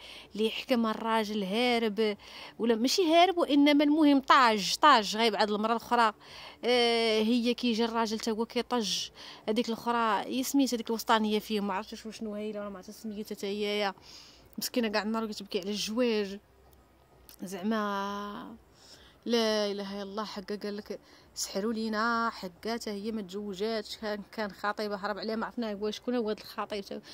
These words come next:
الطوموبيله اللي كانت عندها ما بقاتش عندها، شرات ليها اختها ولا جاب عويمر شفيفير، شرا عويمر شفيفير باش تمشي هي زعما، هما راه كيكريو، وحق الله العظيم.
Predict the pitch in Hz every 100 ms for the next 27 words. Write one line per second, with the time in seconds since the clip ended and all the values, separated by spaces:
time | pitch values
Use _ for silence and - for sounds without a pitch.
0 | - - - 214 208 214 208 202 220 185
1 | 208 220 208 - 226 202 202 196 - 208
2 | 208 208 - 214 208 196 196 190 208 202
3 | 202 - 208 208 220 214 - - - -
4 | 294 320 302 339 349 320 370 - 453 415
5 | - 285 330 - 311 294 269 254 277 359
6 | 427 466 554 480 254 190 175 170 202 -
7 | 359 - 392 403 311 214 185 175